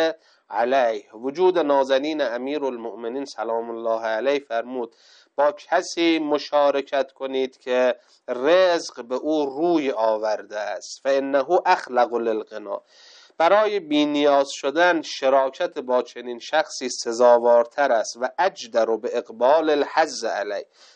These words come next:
و جهت روی آوردن بهره و سود با چنین شخصی همسو شدن، مشارکت کردن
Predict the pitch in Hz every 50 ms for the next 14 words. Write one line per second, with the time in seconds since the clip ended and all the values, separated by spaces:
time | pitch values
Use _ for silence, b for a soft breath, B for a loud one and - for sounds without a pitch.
0 | b b - 151 151 151 143 156 165 156 156 185 208 208 - _ 180 175 165 160
1 | 151 139 - - _ _ _ _ _ _ _ _ _ _ - 131 127 143 147 151
2 | 151 147 151 - 139 143 143 135 135 143 139 139 135 127 139 160 170 165 156 135
3 | 123 117 127 131 127 120 - - 127 147 165 151 135 127 127 127 127 - - -
4 | - - 170 196 208 208 202 170 151 - b b b b b b _ 135 135 135
5 | 131 - - 135 131 135 135 135 127 - - 135 135 131 - - - - 131 131
6 | 131 131 123 b b b b b _ - 131 131 131 131 123 - - 135 135 131
7 | 127 - 131 131 139 156 160 147 135 127 123 120 - - 123 120 120 117 120 117
8 | - 123 120 117 - _ - 120 123 117 117 120 143 160 165 165 165